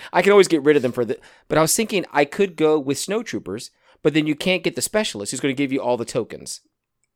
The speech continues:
So I was like, "Why not go for the thing that's gonna let me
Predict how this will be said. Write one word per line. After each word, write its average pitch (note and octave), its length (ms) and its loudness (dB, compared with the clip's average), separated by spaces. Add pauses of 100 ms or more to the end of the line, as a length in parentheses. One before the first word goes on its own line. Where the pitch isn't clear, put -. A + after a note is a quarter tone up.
(280)
So - 140 -4
I E3+ 40 2
was D3+ 60 0
like, D#3 160 -2
"Why A#2+ 340 0
not C3 500 -2 (240)
go C3+ 200 4
for B2+ 300 -2
the A2+ 100 -4
thing B2 280 -4
that's A#2 120 -8
gonna A#2 160 -4
let A#2+ 120 -6
me A#2+ 200 -6